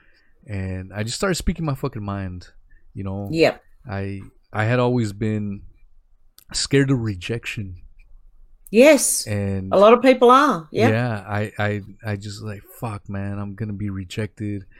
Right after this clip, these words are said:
Speaker 1: Uh, this per-, y-, y-, I wanted to be liked by everyone.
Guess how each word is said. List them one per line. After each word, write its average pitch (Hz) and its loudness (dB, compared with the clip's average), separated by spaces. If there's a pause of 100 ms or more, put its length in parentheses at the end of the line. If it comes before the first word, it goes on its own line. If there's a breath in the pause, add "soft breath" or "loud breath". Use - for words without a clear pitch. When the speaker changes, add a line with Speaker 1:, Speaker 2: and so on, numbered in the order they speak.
(360 soft breath)
Speaker 1:
Uh, 98 -12 (500)
this 123 0
per-, - 0 (280 soft breath)
y-, 143 -6
y-, 147 -4 (160)
I 147 4
wanted 180 4
to 147 -10
be 156 0
liked 143 0
by 113 -2
everyone. 101 -4